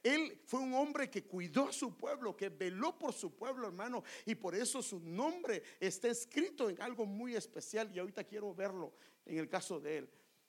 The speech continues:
Entonces, en Levítico veintiuno diecisiete y el versículo veinte dice, "Habla a Aarón y dile, ningún hombre de tu descendencia,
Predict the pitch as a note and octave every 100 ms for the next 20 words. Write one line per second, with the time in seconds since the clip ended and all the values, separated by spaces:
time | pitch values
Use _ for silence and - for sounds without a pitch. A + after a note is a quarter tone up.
0 | _ G#3+ A3 C4+ D4+ - A#3 - - _
1 | _ _ _ _ _ - A3 G3 D#4 D#4
2 | B3 A3+ F3+ E3+ B3 A#3+ G3+ F3+ D#3 -
3 | G#3+ A3 G3+ - E3+ D#3 C#3+ - G#3 G#3+
4 | F3+ C#3 G#3+ F#3 E3+ G#3 G3 D3+ - -
5 | - - A3+ D4 D4 A#3 F#3 F#3 C4 A3+
6 | A#3 C4 F3 D#3+ G#3 G#3 G3+ D4+ D#4+ F#4
7 | F#4 C#4 G3 F#3 F3 E3+ F3+ D3+ D3+ C4
8 | - -